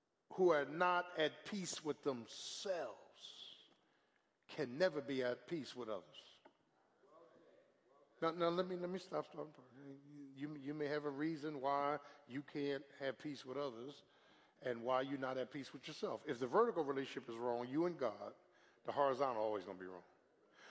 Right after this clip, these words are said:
When I see people that cannot get along with other people, something's wrong with them and God.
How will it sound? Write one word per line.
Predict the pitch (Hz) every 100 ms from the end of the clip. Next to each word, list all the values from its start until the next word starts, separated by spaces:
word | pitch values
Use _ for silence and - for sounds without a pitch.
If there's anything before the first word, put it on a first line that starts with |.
| - -
When | 139
I | 156 247
see | - 220
people | 165 214 175 185
that | 160 135
cannot | - 170 165 165
get | 165
along | 165
with | 160
other | 160 156
people, | 170 151 156 143 -
something's | - 208 160
wrong | 139 139 131
with | 113
them | 127 113
and | 104
God. | 107